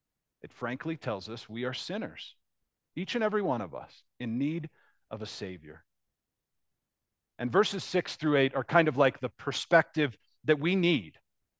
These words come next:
to understand the reality that we all face. A voice cries,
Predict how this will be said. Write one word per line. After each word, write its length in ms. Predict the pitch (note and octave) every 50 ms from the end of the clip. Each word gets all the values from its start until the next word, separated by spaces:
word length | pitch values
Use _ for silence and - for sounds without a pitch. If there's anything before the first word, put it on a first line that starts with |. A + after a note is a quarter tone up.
| _ -
to 120 | - C#3+ -
understand 720 | F3+ G#3 B3 - - - - G3 D#3 B2+ B2+ E3 G3 - - _ _ _ _ _ _ -
the 80 | C#3+
reality 540 | C#3 D#3 D#3+ E3 D3+ D#3 D#3 D#3+ D#3+ D3+ D3
that 120 | C#3 D3 C3+
we 140 | C3+ B2+
all 160 | B2+ A2+ A2+ A2
face. 600 | - - A#2+ G#2+ F#2 E2 F2 - - - - - _ _ _ _ -
A 40 | B2+
voice 300 | A#2+ F3+ F#3+ F#3+ - -
cries, 600 | - - F#3 D3+ C3+ C3 B2 A#2+ A#2 - -